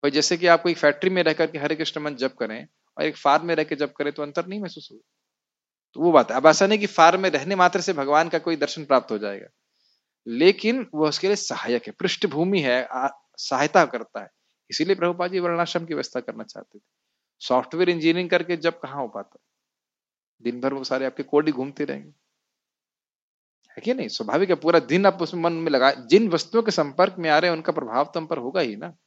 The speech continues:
ये चीज है। अब हम लोग शिला श्रीधर स्वामी जी की टीका देखेंगे, बहुत easy है।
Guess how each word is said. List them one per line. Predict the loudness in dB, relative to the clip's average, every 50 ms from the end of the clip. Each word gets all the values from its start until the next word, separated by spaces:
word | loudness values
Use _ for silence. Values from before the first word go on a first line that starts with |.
| _ _ _ _ _ _ _ _ _ _ _ _ _ _ _ -20
ये | -20
चीज | -16 -16 -16 -18 -18
है। | _ _ _ _ _ _ _ _ _ -12
अब | -12 -10
हम | -8 -4 -2
लोग | -2 -2
शिला | -2 0 -2 -2
श्रीधर | -2 -2 -4 -4
स्वामी | -4 -4 -4 -4 -4
जी | -8 -8
की | -10 -8
टीका | -10 -6 -6 -4
देखेंगे, | -4 -4 -6 -6 -10 -10 -10 -10 -10
बहुत | -10 -6 -6 -6 -2 -2
easy | -2 -2 0 -2 -4 -4
है। | -6